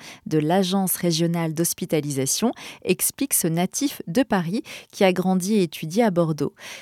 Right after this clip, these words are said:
J'ai ensuite pris la direction de Lyon et des hospices civils, puis de Marne-la-Vallée. Son dernier poste,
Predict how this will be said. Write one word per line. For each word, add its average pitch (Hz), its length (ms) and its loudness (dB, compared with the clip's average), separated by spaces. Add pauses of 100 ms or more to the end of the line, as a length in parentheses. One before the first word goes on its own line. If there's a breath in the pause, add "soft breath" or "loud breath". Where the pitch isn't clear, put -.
(120)
J'ai 175 160 6
ensuite 220 260 6
pris - 160 -2
la 220 100 6
direction 202 580 4
de 165 120 2
Lyon 160 280 0 (120)
et 180 80 0
des 151 200 0
hospices - 360 -2
civils, 175 540 0 (260 loud breath)
puis 208 120 0
de 180 120 8
Marne-la-Vallée. 156 720 2 (140)
Son - 300 2
dernier 190 300 6
poste, 254 440 2